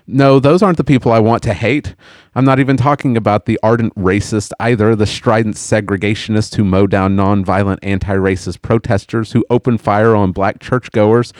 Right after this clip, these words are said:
or who plot acts of racial terrorism hoping to start a race war. Those people are already in hell. There's no need to waste hatred on them.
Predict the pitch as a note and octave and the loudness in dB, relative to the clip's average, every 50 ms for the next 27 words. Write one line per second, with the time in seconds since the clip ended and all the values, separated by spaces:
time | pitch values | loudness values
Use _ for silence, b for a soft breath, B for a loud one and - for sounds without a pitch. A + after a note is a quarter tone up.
0 | B B B B B B A#2 A#2 G#2+ B2+ A#2 - - B2 A#2+ B2 B2 - - A2 | B B B B B B 0 2 4 2 0 0 -2 0 0 0 0 -2 -4 -4
1 | A2+ A2+ - - - G#2+ F#2 G2 G#2 G#2 A2+ G#2+ - A2+ G#2 - - - A#2+ B2+ | -4 -4 -4 -4 -4 -4 0 0 0 0 0 0 -2 -4 -4 -4 -6 -4 0 0
2 | A2+ G2+ F#2+ G2 F#2 A2+ A2 A2 G2 - - A#2+ - B2+ A2 G2+ F#2+ - - G2+ | 2 2 2 2 0 0 -2 -2 -4 -4 -4 -2 -2 0 -2 -2 -4 -2 -2 0
3 | G2 F2 F2 F#2+ G#2+ B2+ - - - D#2+ D2 D#2 F#2+ G2 B B B B B B | 0 0 0 0 0 -2 -2 -4 -6 -4 -2 -2 -4 -4 B B B B B B
4 | B A2 C3+ D#3 F3+ - - - E3 C#3+ C3+ - C3 B2+ A2 - A#2 A#2+ - A#2 | B 0 2 2 2 0 -2 -2 -2 -2 0 0 -4 -4 0 0 0 0 2 2
5 | B2 B2+ C3 C3+ C#3+ C#3 C#3+ C#3 B2+ A#2 G2+ B2 A2+ G2+ E2+ E2 D#2+ D#2+ - _ | 2 4 4 2 2 2 2 0 0 -2 -2 -2 -2 -2 -2 -4 -6 -10 -16 _
6 | _ _ _ _ _ _ _ _ _ _ _ _ _ _ _ _ _ _ _ _ | _ _ _ _ _ _ _ _ _ _ _ _ _ _ _ _ _ _ _ _
7 | _ _ _ - A2+ A#2 A#2+ - C3 A#2+ A2+ A#2 A2+ A2+ A#2 A#2 A2 - - - | _ _ _ -2 0 0 0 0 0 0 2 2 0 0 0 -2 -2 -4 -6 -4
8 | G2 F#2 F2+ F2 F2 F2 F2 F2 F2 _ _ _ _ G#2+ F#2+ F#2 G2 F#2 F2 - | -2 0 0 2 0 0 -2 -4 -8 _ _ _ _ -6 -2 -2 -2 -2 -4 -10
9 | - - - G2 G2+ - - F2+ E2 D#2+ D#2+ E2 F#2 G2+ F#2+ D2 D#2 | -16 -12 -8 -8 -8 -8 -8 -8 -8 -6 -6 -6 -6 -6 -6 -8 -8